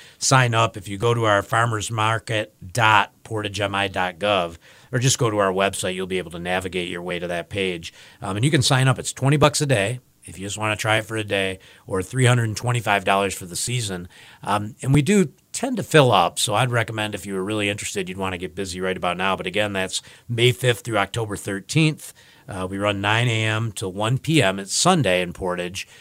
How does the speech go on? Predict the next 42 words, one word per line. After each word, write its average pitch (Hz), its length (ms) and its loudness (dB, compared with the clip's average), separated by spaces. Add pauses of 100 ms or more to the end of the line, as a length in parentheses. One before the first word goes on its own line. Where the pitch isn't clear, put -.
(140)
uh, 95 140 -2
so 101 140 -4
we're 101 80 -2
not 110 200 4
competing 113 560 -4
with 95 160 -6
the 98 120 -2
other 104 280 2
markets 101 500 0
in 101 80 -8
the 95 100 -4
area, 101 240 0
which - 280 -8
traditionally, 95 680 -4 (360)
uh, 92 220 -6
aim 104 200 -4
for 95 140 -4
a 87 60 -2
Saturday 123 440 2
morning. 92 400 -2
And 92 240 -6 (240)
we 139 120 4
like 143 180 8
to 123 80 0
think, 113 180 0
well, 131 160 6
if 139 80 0
you 110 80 -2
miss 160 240 2
it 156 60 -2
on 151 160 6
Saturday 139 400 4
morning 135 440 4
and 117 100 -2
you 101 80 -8
say, 98 200 -4
"Oh, 131 140 0
darn, 117 320 2
I 101 60 0
really 101 240 -4
wanted 101 260 -4
to 92 240 -2